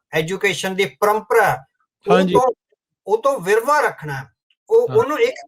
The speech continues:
Speaker 1: ਘੇਰਿਆਂ ਵਿੱਚ ਰੱਖਣਾ ਜਿਹੜੀ ਇੰਡੀਅਨ ਨੈਸ਼ਨਲਿਜ਼ਮ ਨੂੰ ਸਰਵ ਕਰਦੀ ਆ ਤੇ ਇੰਡੀਅਨ ਸਟੇਟਹੁੱਡ ਦੀਆਂ ਜਿਹੜੇ ਸੋਹਲੇ ਗਾਉਂਦੀ ਆ, ਉਹ, ਉਹ ਨੌਲੇਜ ਆ ਜਿਹੜੀ ਉਹ ਦਿੱਤੀ ਜਾ ਰਹੀ ਹੈ।
Speaker 2: ਸੋ ਇੱਥੇ ਮਤਲਬ ਜਿਹੜੀ ਹੁਣ ਭਾਜਪਾ ਦੀ ਵਿਦਿਅਕ ਨੀਤੀ ਆ, ਉਹਦੇ ਤੇ ਸਵਾਲ ਵੀ ਇਹਨਾਂ, ਇਹ, ਇਹਨਾਂ ਨੇ ਜਿਹੜਾ ਚੱਕਿਆ,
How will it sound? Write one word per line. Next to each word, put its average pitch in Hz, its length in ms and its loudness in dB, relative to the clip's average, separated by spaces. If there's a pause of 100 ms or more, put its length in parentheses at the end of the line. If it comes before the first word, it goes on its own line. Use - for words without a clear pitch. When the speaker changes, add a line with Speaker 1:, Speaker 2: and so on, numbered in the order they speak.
(120)
Speaker 1:
ਘੇਰਿਆਂ 233 360 2
ਵਿੱਚ 226 160 -4
ਰੱਖਣਾ 190 400 -4
ਜਿਹੜੀ 226 220 0
ਇੰਡੀਅਨ 233 440 -4
ਨੈਸ਼ਨਲਿਜ਼ਮ 185 640 -6
ਨੂੰ 185 100 -12
ਸਰਵ 139 320 -8
ਕਰਦੀ 147 340 -4
ਆ 220 160 0 (300)
ਤੇ 226 100 6
ਇੰਡੀਅਨ 226 420 0
ਸਟੇਟਹੁੱਡ 202 680 -2
ਦੀਆਂ 175 300 -6 (360)
ਜਿਹੜੇ 196 200 -4
ਸੋਹਲੇ 214 380 -2
ਗਾਉਂਦੀ 160 280 -4
ਆ, 214 60 2
ਉਹ, 247 240 2 (160)
ਉਹ 226 140 2
ਨੌਲੇਜ 139 400 -6
ਆ 131 60 -8
ਜਿਹੜੀ 131 260 -16
ਉਹ 165 200 -10
ਦਿੱਤੀ 139 260 -16
ਜਾ - 160 -20
ਰਹੀ - 320 -20
ਹੈ। - 160 -20 (140)
Speaker 2:
ਸੋ 247 160 4
ਇੱਥੇ 254 240 4
ਮਤਲਬ 262 300 4
ਜਿਹੜੀ 254 200 0
ਹੁਣ 240 200 2
ਭਾਜਪਾ 185 560 2
ਦੀ 196 380 -2
ਵਿਦਿਅਕ 165 500 -2
ਨੀਤੀ 190 400 -6
ਆ, 190 60 0
ਉਹਦੇ 190 140 -2
ਤੇ 196 140 -4
ਸਵਾਲ 165 380 2
ਵੀ 180 160 -2
ਇਹਨਾਂ, 180 280 -2 (180)
ਇਹ, 180 120 -4 (100)
ਇਹਨਾਂ 180 260 -2
ਨੇ 190 100 -4
ਜਿਹੜਾ 175 240 -2
ਚੱਕਿਆ, 165 540 -4